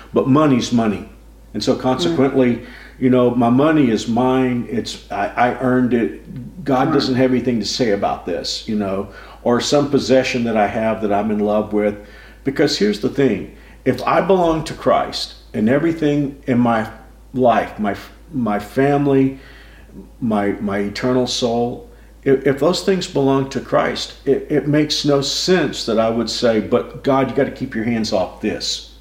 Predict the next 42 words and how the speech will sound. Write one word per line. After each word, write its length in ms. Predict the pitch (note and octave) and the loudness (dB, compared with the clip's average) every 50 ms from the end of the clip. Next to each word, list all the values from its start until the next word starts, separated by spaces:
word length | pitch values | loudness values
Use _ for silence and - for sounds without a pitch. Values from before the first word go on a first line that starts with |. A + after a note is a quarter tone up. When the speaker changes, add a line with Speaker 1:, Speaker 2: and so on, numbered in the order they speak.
| - - - | -20 -6 -4
Speaker 1:
This 220 | B2+ C3 - - | -2 -2 -2 -4
is 140 | F#2+ - - G2 | -8 -10 -8 -8
mine. 500 | F#2+ F#2+ G2 F#2 E2+ D#2+ B1+ C2+ C#2+ - - - - - | -6 -4 -4 -4 -4 -6 -10 -12 -16 -20 -20 -20 -18 -14
This 160 | - G#2 - A#2 | -10 -8 -8 -8
is 80 | - | -6
something 380 | - - A#2+ A2 G#2 - G#2 G#2 | -6 -6 -6 -6 -6 -6 -6 -4
that 100 | G2+ G2 | -4 -2
I 220 | G2 F#2+ F2+ - - - | -4 -4 -4 -6 -8 -10
own." 380 | F2 D#2+ D2+ C#2 C2+ C#2 - - - - - - - - - - - - - - - | -12 -12 -12 -14 -14 -16 -18 -20 -20 -20 -20 -20 -20 -20 -20 -20 -20 -20 -20 -8 0
Uh, 420 | - A#2 A#2 A2 G#2+ G#2 - - - | 2 4 4 6 4 4 2 0 0
at 180 | B2+ B2 A#2+ - | -2 -2 0 2
that 280 | C3+ D3 D3 - - | 2 2 2 2 -2
point, 420 | - - E3 E3+ E3+ C3+ G#2+ F#2 - - - - - - - - | -4 -4 -2 0 0 0 0 -2 -4 -10 -18 -20 -20 -20 -12 -4
I 180 | - A#2 C3 E3 | -2 0 2 4
would 240 | F#3 F3 D3 - - | 4 2 2 2 0
think 260 | C3+ B2+ A#2+ B2 - | 0 0 0 0 -2
that 200 | - G2+ - - - - - | -2 -4 -4 -6 -8 -4 2
any 520 | D3+ D3 D#3+ E3+ F3+ F#3 F#3 F3 - - - - - - - - - | 4 4 6 6 4 4 2 0 -4 -10 -16 -20 -20 -20 -20 -4 0
possession 680 | D3 C3 G#2+ - C#3 D3 D3 D3 - - D3+ D3 C#3+ C3+ | 0 0 2 2 4 4 4 2 0 -2 -2 0 2 2
that 140 | C3 A#2+ | 4 4
I 240 | B2 A#2+ B2 A#2 - - | 4 2 0 -2 -2 -2
own 560 | B2+ A#2 A2 G#2+ G2+ G2 F#2+ F2 E2+ F2 F2 - - - - - - - - - - - - | -2 0 2 2 2 0 -2 -6 -10 -12 -16 -18 -20 -20 -20 -20 -20 -20 -20 -20 -16 -6 -2
that 260 | A2 A2+ - - - - - - - - - - | -2 -2 -2 -4 -10 -18 -20 -20 -20 -18 -14 -10
is 180 | A2 G2+ - | -10 -8 -4
not 300 | A2 A2 A#2+ B2 C#3 D#3 | -2 0 2 2 2 2
under 160 | E3 E3 E3 E3 | 2 2 2 2
the 120 | D#3 D#3 | 2 2
lordship 520 | D3 C#3+ C3 C3 C3 - - C3+ A#2+ - | 4 4 4 2 2 0 -2 -4 -4 -4
of 140 | A2+ G#2+ - | -6 -10 -10
Christ, 500 | - - G#2 G2+ G2+ G2+ - - - - - - - | -8 -6 -4 -4 -4 -6 -8 -10 -12 -14 -18 -18 -18
that 380 | - F#2+ F#2 B2+ B2+ C3 - - | -12 -4 0 0 2 2 2 2
becomes 400 | D3+ D3+ - D3+ C3 C3+ B2 - | 0 0 2 0 0 0 0 0
an 200 | A#2 G2+ - - - | -2 -2 -4 -6 -6
avenue 580 | G#2+ A2 A#2 A#2+ G#2+ A#2 G#2 G2 G2 G2 F#2+ | -2 0 2 2 2 0 -2 -2 -2 -4 -6
through 260 | F#2 - - F#2+ F#2+ F#2 | -8 -10 -10 -10 -8 -6
which 200 | F2+ F#2+ - - | -6 -8 -6 -6
Satan 320 | - - G#2+ G2+ G2+ - - | -6 -6 -4 -4 -4 -6 -6
can 120 | - - A3+ | -6 -4 -4
Speaker 2:
Well, 120 | A#3+ - | -2 -2
Speaker 1:
work. 80 | F#3+ F#3+ | -4 -4
Speaker 2:
to 140 | - B3 A#3+ | -4 -4 -4
simplify, 760 | A#3+ - C#4 C4+ C#4+ D4+ C4 C4 - F3+ F3 F3 E3+ E3 D3 | -4 -2 -2 -2 -2 -2 -4 -6 -4 -4 -2 -2 -2 -2 -4